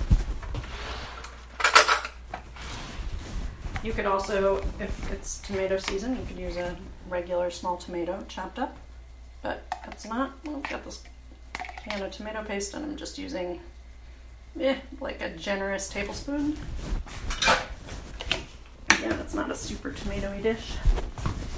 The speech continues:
So there's that, and then we put in our spices. And I feel like I mentioned this in an episode a little while ago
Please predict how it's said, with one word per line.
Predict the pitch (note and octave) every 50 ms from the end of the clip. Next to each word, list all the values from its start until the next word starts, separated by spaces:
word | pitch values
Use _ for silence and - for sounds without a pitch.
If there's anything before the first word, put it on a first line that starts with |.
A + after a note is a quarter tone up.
| - - - -
So | - G3 F#3+ F#3
there's | F#3+ G3+ G3+ G3+
that, | A#3 C#4+ E4 E4+ F4 F4 E4+ - - - - -
and | A#3 A3+ A#3+ B3+
then | C#4+ D#4 D#4+ D#4
we | E4 E4
put | - - D4 C#4
in | D4 C#4
our | C4+ B3 A#3+
spices. | - - - - A#3 A3 G#3+ - - A#3 A#3 B3 C4 C#4 - - - - - - - - - - - - - - - -
And | G3 G3+
I | G#3
feel | - - C#4+ D4+
like | D#4 D#4+ -
I | A3+
mentioned | A3 A3 A3 A3+ A3+ A3 - A#3+ G#3+ G#3 G3
this | G3 F#3+ - - - - - - - - - - - - - - - - - - - - - - - - - -
in | G3+ G3
an | G3 G3+ -
episode | G3+ G3+ - G3 - - G3+ G3 F#3+ F#3 -
a | F#3+ F#3
little | F#3 F#3+ F#3
while | F#3 F#3+ F#3 F#3 F#3
ago | F3+ E3+ F3 F3 F3 E3+ E3+ F3 F3+